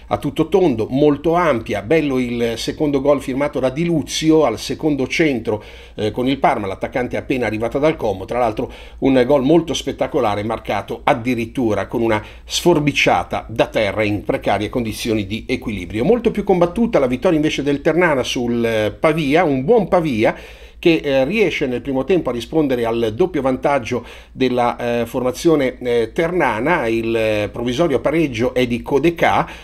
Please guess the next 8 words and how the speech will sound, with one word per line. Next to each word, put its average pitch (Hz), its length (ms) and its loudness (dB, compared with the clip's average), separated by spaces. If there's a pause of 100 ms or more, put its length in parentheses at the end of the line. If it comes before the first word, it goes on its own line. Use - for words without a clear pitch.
(140)
eh, 127 280 6
un, 135 280 4
eh, 123 540 2 (180)
Pavia 135 500 2 (160)
assolutamente 156 720 2
in 139 200 0
partita, 147 680 -2
ma 131 240 0